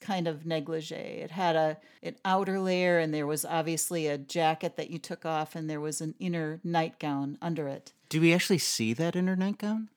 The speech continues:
Speaker 1: No, I only know it's there because I
Speaker 2: <laughs>
Speaker 1: understand this wardrobe.
Speaker 2: <laughs>
Speaker 1: So you may not know about it, but I know what was underneath there, which was probably, you know, just a spaghetti strap or a small strap nightgown.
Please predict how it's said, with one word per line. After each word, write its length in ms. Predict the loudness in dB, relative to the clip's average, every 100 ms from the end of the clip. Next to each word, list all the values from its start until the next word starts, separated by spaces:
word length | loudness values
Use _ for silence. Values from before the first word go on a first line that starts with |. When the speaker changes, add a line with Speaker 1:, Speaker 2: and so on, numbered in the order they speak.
| -10 -2
Speaker 1:
No, 480 | 4 4 4 0 -6
I 140 | -8 -2
only 320 | 2 4 6
know 160 | 8 6
it's 220 | 4 6
there 260 | 10 10
because 320 | 8 6 6 6
I 100 | 6
Speaker 2:
<laughs> 120 | 8
Speaker 1:
understand 600 | 8 10 8 6 6 6
this 200 | 6 4
wardrobe. 640 | 6 8 8 6 4 4 6
Speaker 2:
<laughs> 140 | 6 6 4 0 0 -2 2
Speaker 1:
So 480 | 6 8 10 8 4
you 340 | 0 4 4 6
may 200 | 6 6
not 260 | 4 2
know 240 | 2 4 6
about 300 | 4 2 2
it, 160 | 0
but 120 | 0 2
I 240 | 4 4
know 160 | 4 4
what 180 | 2 2
was 160 | 0
underneath 500 | -2 0 0 -2 -2
there, 220 | -6 -4
which 240 | -4 -6 -2
was 380 | 0 0 -2 -8
probably, 640 | 2 6 6 4 4 2 0
you 100 | 0
know, 140 | 0
just 220 | 0 -2 -2
a 40 |
spaghetti 520 | -2 -2 -2 0 0
strap 500 | -2 0 2 4 2
or 80 | -4
a 60 | -4
small 420 | -4 -4 -4 -6
strap 480 | -6 -2 0 0 -4
nightgown. 800 | -8 -4 -4 -6 -10 -10 -10 -12